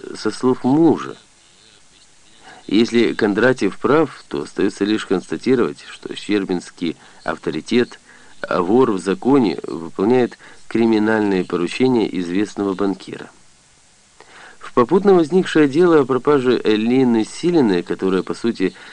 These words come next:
так и не было возбуждено по известным причинам,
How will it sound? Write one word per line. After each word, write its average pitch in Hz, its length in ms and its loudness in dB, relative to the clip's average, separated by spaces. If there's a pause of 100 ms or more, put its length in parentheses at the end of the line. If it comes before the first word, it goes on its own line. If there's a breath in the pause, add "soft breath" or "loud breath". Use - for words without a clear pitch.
(160 loud breath)
так 92 240 -2
и 82 180 0
не 85 260 0
было 135 200 4
возбуждено 127 720 2
по 127 160 2
известным 113 380 -2
причинам, 110 520 -2